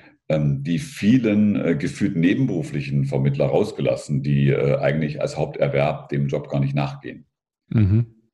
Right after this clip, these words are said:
Speaker 1: Ähm, die dann auch meist einzeln ganz allein arbeiten. Aber die Vermittlereinheit ist eher klein als groß. Und es gibt auch, aber wie gesagt, dazu kann ich keine Zahl benennen, äh, die wirklich Gültigkeit hat, ähm,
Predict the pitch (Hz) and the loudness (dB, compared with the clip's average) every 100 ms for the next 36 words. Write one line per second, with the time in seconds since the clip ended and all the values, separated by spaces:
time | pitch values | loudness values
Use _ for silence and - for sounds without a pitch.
0 | _ - 67 67 69 73 73 73 73 71 | _ -8 -4 -2 0 2 2 0 -2 -2
1 | 73 80 78 71 71 - 69 71 69 65 | -4 -2 0 0 0 -2 -2 0 0 -2
2 | - 67 69 67 71 98 208 - - _ | -4 -6 -6 -2 0 0 -2 -8 -20 _
3 | 87 87 95 117 - 87 90 87 - - | -6 -2 0 2 2 2 0 -2 -6 -4
4 | - - 78 82 - 78 - 71 90 147 | -4 -2 0 0 0 -4 -6 -2 0 -2
5 | - _ _ _ _ - _ _ - 80 | -6 _ _ _ _ -20 _ _ -4 0
6 | 78 76 76 73 - - - 98 - - | 2 2 2 0 0 -4 -2 -4 -4 -2
7 | 87 139 - 90 82 87 85 85 76 - | 0 0 -2 -4 -4 -2 -2 -4 -6 -4
8 | 80 71 85 95 95 87 80 78 73 71 | -4 -4 -2 -2 -2 -2 0 0 0 2
9 | 87 110 104 - 76 71 69 78 76 71 | 2 0 0 -2 0 2 0 -2 0 0
10 | 85 78 71 80 78 - 85 - 78 - | -2 -4 -4 -4 -4 -4 -2 0 -4 -6
11 | _ - - _ _ _ _ _ - 73 | _ -20 -20 _ _ _ _ _ 0 4
12 | 67 65 - - | 4 2 -2 -10